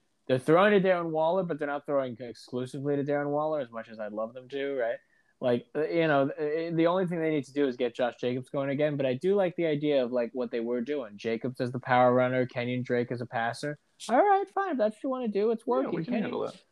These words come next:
Speaker 1: we can, we can do that. They got a good something going here. You know, they ha-, they, I don't know how their offensive line is gonna hold up long term because they got rid of everybody, and I don't know why they did that. But for some reason, they thought they were good. I don't know if that's gonna hold up long term, and I think watch out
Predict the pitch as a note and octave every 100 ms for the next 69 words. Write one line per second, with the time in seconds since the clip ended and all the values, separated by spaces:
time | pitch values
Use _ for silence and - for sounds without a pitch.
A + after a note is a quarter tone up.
0 | _ _ - D#4 F#4+ F4+ - E4+ F#3+ D#3+
1 | E3+ - _ _ A#3 B3 F4 E4+ C#4+ B3+
2 | - C4 A#3 A#3+ A3+ A#3+ B3 F#3 D3+ D#3
3 | D3+ D3 D3 C#3+ E3 D#3 D3+ D3 - -
4 | A2 F#2 A#2 D#3+ F#3+ G3+ F3 F3+ E3 D#3
5 | D#3 D#3 C#3+ C#3+ D3+ D3 C3+ B2+ B2+ A#2+
6 | A#2 A2+ A2+ A2 A#2 A2+ A2 A#2 A#2+ B2
7 | A#2+ A2+ A#2 A#2 C#3 C#3+ C#3+ D3 B2 G#2+
8 | G#2 G#2+ A2 A#2+ D#3 D#3+ F#3 F#3+ G3 G#3
9 | F3 G#2+ A2 - A2+ B2+ D3+ D3 D3 C#3+
10 | C#3+ C3+ C3+ C#3+ C#3 C#3 C3 B2 B2+ F3
11 | G#3 - _ _ _ _ - F#3 A#3 C4+
12 | C4+ C4 A3 B3 A3 A#3 G3 G#3 F#3 F3
13 | C#3+ C3 B2 - B2 B2+ C3 D3+ F3 D#3+
14 | D#3 D3 F3+ G#3 G#3 A3 G#3+ F3